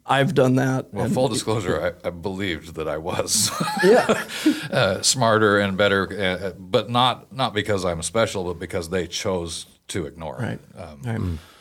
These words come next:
Speaker 2: That's neither here nor there, I guess, at this point. Uh,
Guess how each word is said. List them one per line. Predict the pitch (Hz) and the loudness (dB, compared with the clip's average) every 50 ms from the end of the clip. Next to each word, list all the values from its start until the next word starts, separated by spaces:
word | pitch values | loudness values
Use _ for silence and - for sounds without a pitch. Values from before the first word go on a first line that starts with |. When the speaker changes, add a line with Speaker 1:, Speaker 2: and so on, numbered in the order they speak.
| - - - _ _ _ _ _ _ - - - - - _ - _ _ _ - | -20 -20 -20 _ _ _ _ _ _ -18 -18 -18 -18 -20 _ -20 _ _ _ -12
Speaker 2:
That's | - 101 95 92 - - | -6 -4 -2 -2 -2 0
neither | 98 92 87 82 85 | 0 0 0 0 0
here | 80 87 95 92 | 0 0 0 0
nor | 85 82 78 | 0 -2 -2
there, | 78 82 87 85 82 | 0 2 2 2 2
I | 80 76 | 2 0
guess, | 80 82 80 - | -2 -2 -4 -6
at | 73 - | -10 -8
this | - 90 85 - | -6 -6 -6 -6
point. | - - 92 87 80 78 78 95 90 | -6 -6 -6 -6 -6 -6 -8 -10 -8
Uh, | 87 87 82 78 76 78 | -6 -4 -4 -4 -4 -6